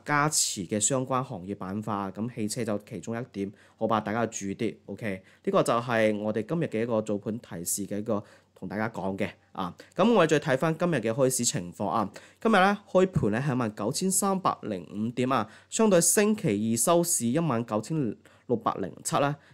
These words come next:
咁其實呢，又產生咗裂口啊。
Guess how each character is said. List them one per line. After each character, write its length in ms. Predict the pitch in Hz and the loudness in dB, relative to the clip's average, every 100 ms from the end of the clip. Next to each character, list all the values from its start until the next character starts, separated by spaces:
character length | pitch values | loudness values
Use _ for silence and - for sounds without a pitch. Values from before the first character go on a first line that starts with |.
| - | -6
咁 180 | 107 143 | -4 -4
其 160 | - 87 | -4 -4
實 140 | 101 | -2
呢， 180 | 101 127 - - | -2 -4 -8 -10
又 120 | 95 | -8
產 360 | - - 92 104 | -8 -10 -8 -6
生 160 | 117 117 | -4 -4
咗 120 | 101 | -4
裂 160 | 92 | -6
口 240 | - 101 85 | -8 -6 -2
啊。 200 | 107 | -2